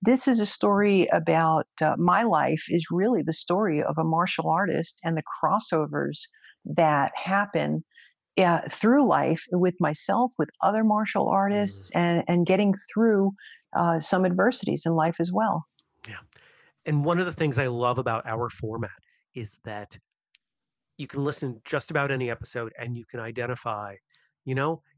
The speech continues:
Speaker 2: here are some things that are different about that individual story versus my own, but here are a lot of things that I can relate to. We have so
Speaker 1: Absolutely.
Speaker 2: much in common as martial arts and as people, and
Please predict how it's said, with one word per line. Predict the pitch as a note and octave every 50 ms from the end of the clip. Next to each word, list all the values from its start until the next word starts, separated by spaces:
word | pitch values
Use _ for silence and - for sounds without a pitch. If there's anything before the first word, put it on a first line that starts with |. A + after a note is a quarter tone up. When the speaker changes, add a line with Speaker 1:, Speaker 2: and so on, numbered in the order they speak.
| _
Speaker 2:
here | _ _ C#3+ D3
are | F#3
some | F3 - D#3+
things | C#3 - C#3+ C#3 A#2+
that | B2+ B2
are | A#2
different | A2+ G#2 C#3 B2+ - C3 B2
about | A2 G#2 G#2 -
that | A2+ A#2+ A2 A2+ B2+ -
individual | B2 A2+ C3 B2 - C3 A2+ A#2+ A#2+ A#2+ A2+
story | - - - B2+ B2+ B2+ A#2+ A#2
versus | A2 A#2 G#2+ - B2+ G2+
my | A#2+ B2 C3 D3+
own, | D3+ C#3 B2 G#2+ - _ _ _
but | - - -
here | - - D#3 E3+ F#3 -
are | D#3+ C3 A#2+
a | G#2+ G2+
lot | G2+ G#2+ G#2+ G#2+ A2+ A#2 B2 C3 C3
of | C3+ B2+ -
things | - C3 C3+ C3+ B2 -
that | A#2 - -
I | A2 B2
can | B2 - C3+ A#2 A2
relate | G#2 G#2 G2+ G2+ G#2 G#2 G#2 A2+ A#2+ - -
to. | - - A#1+ - - - - - _ _ _ _ _ _ _ _ _ _ _ _ _ _ _ _ _ _ _ - - - - -
We | D3+ C#3 B2+
have | C3 C#3
so | - - -
Speaker 1:
Absolutely. | A#3 E3 D#3+ F3
Speaker 2:
much | F#3+ F3 -
in | D3+ C#3 C3+ B2+
common | - - - - A2+ A#2+ C3+ C#3 C#3 B2+ A2+ G#2+
as | A2+ A2+ -
martial | - A#2+ A#2 A2 - C3 C3+
arts | C3 -
and | - G3 D#3
as | D#3 D3+
people, | - - - G#3+ B3 - - - - _ _ _ _ _ _ _ _ -
and | A#2+ A#2+ A#2+ A#2 A#2 B2